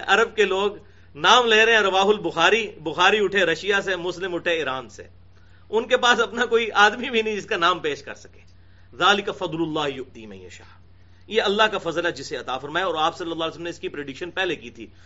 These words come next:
بخاری اور مسلم کی متفق علیہ حدیث ہے، جو یوم النحر کا خطبہ ہے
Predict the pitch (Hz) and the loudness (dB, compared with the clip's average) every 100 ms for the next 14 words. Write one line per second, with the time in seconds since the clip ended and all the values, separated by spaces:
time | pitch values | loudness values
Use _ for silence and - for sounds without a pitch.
0 | - - - 147 175 202 220 185 185 208 | -20 -20 -8 -2 2 2 2 -2 -6 -8
1 | 202 175 214 254 247 208 196 180 156 190 | -4 -4 -2 -2 -4 -4 -2 -2 -4 -6
2 | 190 180 160 170 160 165 190 170 196 196 | -6 -6 -4 -4 -2 -4 -4 -2 -2 -2
3 | 160 - 135 117 101 | -6 -10 -10 -10 -10